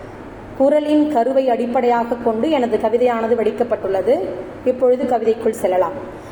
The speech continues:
"நம்மால் முடியும் என்பதே நன் முயற்சி, இதை நாளும் செய்தால் உனக்கேது தளர்ச்சி? செய்யும் செயலிலே வேண்டும் முழு முயற்சி, செய்தால் வாழ்வில் தினமும் உயர்ச்சி.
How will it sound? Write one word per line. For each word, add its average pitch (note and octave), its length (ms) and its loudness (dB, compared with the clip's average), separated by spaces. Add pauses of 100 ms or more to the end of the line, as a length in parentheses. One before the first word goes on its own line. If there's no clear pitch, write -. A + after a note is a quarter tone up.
(160)
"நம்மால் C4+ 540 2
முடியும் D4+ 360 2
என்பதே C4+ 360 2
நன் A#3+ 240 2
முயற்சி, C4 760 2
இதை A#3+ 240 4
நாளும் B3+ 520 0
செய்தால் A#3+ 500 2 (360)
உனக்கேது B3 560 2
தளர்ச்சி? A3+ 540 -2 (580)
செய்யும் F4 640 2 (100)
செயலிலே C#4+ 560 2
வேண்டும் C4+ 380 2
முழு B3 340 2
முயற்சி, C#4+ 720 0 (240)
செய்தால் C#4 880 0
வாழ்வில் A#3+ 540 2 (120)
தினமும் C#4 440 2
உயர்ச்சி. A#3 520 0